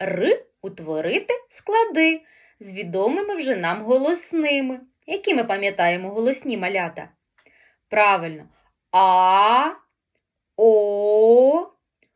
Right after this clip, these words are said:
У, Е, І,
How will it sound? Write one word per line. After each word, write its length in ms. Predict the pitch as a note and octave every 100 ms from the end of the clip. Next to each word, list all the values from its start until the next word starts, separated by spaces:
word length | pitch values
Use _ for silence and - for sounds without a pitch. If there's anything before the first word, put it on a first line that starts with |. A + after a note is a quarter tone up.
| _ _ _ _
У, 1120 | D4 D4+ D4 D4 C#4+ C#4+ C#4+ D4 D4+ D#4+ F4+ G4 _ _ _ _ _ _ _ _
Е, 1080 | C4+ C4+ B3+ B3 B3 A#3+ A#3+ B3+ C4 D4 F4+ - _ _ _ _ _ _ _ _ _ _
І, 1080 | - D#4+ D4 C#4 C4+ C4+ C4+ C4+ C#4+ D4+ F4